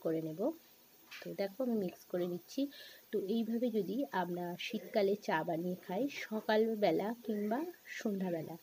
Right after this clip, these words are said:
তো আমাদের শরীরে ঠান্ডা লাগাটা অনেকটাই কমে যাবে। আর এটা দারুণ টেস্টি। তো আপনারা এইভাবে বানিয়ে খান। আর আমার ভিডিওটি যদি আপনাদের ভালো লাগে, তাহলে কিন্তু আপনারা লাইক করবেন, শেয়ার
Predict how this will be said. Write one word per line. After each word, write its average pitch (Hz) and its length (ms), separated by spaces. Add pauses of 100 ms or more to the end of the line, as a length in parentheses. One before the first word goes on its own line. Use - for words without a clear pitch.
(480)
তো 262 160
আমাদের 196 460 (460)
শরীরে 190 520 (460)
ঠান্ডা 175 400
লাগাটা 170 460
অনেকটাই 175 440
কমে 156 280
যাবে। 147 220 (580)
আর 170 240
এটা 214 220
দারুণ 170 320
টেস্টি। 214 400 (140)
তো 185 60 (100)
আপনারা 180 300
এইভাবে 185 220 (100)
বানিয়ে 175 360
খান। 226 160 (300)
আর 156 120 (160)
আমার 190 260
ভিডিওটি 196 400
যদি 196 160
আপনাদের 185 340 (120)
ভালো 165 180 (100)
লাগে, 170 200 (160)
তাহলে 170 340
কিন্তু 190 260
আপনারা 202 300
লাইক 156 340
করবেন, 180 340 (100)
শেয়ার 160 220